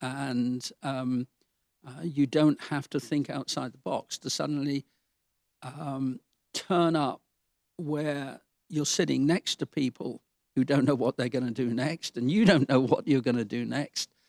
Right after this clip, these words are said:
and you don't know ninety-nine percent of what you're going to lear-,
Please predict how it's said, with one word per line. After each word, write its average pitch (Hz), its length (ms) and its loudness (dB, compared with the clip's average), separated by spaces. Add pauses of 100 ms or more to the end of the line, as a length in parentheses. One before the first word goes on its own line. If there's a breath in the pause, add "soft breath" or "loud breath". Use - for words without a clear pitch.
(380)
and 151 200 6
you 151 100 10
don't 170 280 6
know 151 160 8
ninety-nine 156 920 6
percent 127 580 2
of 143 180 -4
what 147 180 4
you're 139 160 4
going 131 320 2
to 131 140 -2
lear-, 143 260 4